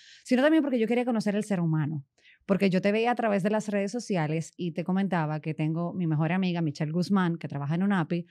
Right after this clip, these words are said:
que cada vez que hacían cosas en conjunto me decía, "Es que tú no entiendes, esa mujer hace unas cosas para las mujeres impresionantes".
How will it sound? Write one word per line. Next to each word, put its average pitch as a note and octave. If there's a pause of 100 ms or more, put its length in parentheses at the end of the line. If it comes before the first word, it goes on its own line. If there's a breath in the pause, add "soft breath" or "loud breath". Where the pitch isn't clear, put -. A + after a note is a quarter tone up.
(380 soft breath)
que G#3+
cada F#3+
vez A3+
que G3+
hacían F#3+
cosas A#3
en G#3
conjunto F#3+
me F3+
decía, F3+
"Es F3
que F#3+
tú A3
no A#3+
entiendes, A3
esa F3+
mujer G#3+
hace G#3
unas A#3+
cosas A3 (100)
para F#3
las F#3+
mujeres G#3
impresionantes". A3+